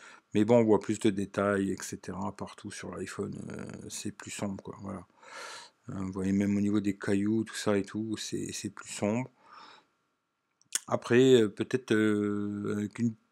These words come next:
petite retouche, euh, à deux francs, on pourrait faire une belle photo sur, euh, l'iPhone, quoi. Mais comme ça,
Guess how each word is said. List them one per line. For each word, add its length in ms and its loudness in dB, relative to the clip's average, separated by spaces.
petite 380 4
retouche, 520 2
euh, 680 10
à 40 6
deux 160 2
francs, 440 4
on 60 -2
pourrait 200 4
faire 180 4
une 140 4
belle 140 10
photo 360 2
sur, 280 -2
euh, 200 6
l'iPhone, 400 2
quoi. 220 -14
Mais 160 8
comme 240 6
ça, 380 10